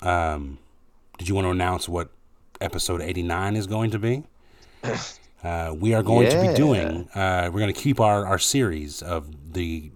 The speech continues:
Speaker 1: decade-long double feature in motion. We did the sixties double
Speaker 2: Yep.
Speaker 1: feature, we did the seventies double feature,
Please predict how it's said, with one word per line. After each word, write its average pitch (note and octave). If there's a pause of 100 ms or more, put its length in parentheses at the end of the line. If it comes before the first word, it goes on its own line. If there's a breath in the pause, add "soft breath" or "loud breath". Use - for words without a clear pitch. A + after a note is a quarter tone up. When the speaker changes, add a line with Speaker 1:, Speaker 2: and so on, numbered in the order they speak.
Speaker 1:
decade-long F#2
double D#2+
feature E2 (560 loud breath)
in G2
motion. G#2+
We D#2+
did E2
the -
sixties A2+
double G2+
Speaker 2:
Yep. -
Speaker 1:
feature, G2+
we F2
did D2+
the C#2+
seventies F#2
double F2
feature, E2+